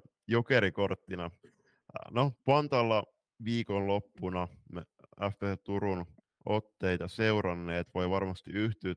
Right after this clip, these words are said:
tähän, mutta me saatiin tuolta länsinaapurista ihan erinomaisen upea ja loistava veskari. Eli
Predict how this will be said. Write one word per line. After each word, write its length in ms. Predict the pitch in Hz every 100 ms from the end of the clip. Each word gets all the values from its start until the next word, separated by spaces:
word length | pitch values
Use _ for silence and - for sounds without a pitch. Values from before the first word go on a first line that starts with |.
| -
tähän, 340 | 90 95 90
mutta 380 | 87 87 - 82 - _ -
me 100 | 120
saatiin 580 | 143 120 - 101 98 82 -
tuolta 300 | 92 92 98
länsinaapurista 1000 | 110 101 90 90 85 - 90 92 - 87
ihan 240 | 95 101
erinomaisen 1120 | - 113 113 104 85 95 92 87 85 87 82 76 _ _ _
upea 460 | 104 - 101 90 82 - -
ja 120 | 92 - _ _
loistava 640 | 101 104 98 - 87 85 82
veskari. 460 | 98 - 127 143 151 - - - _ _
Eli 540 | 190 196 202 98 90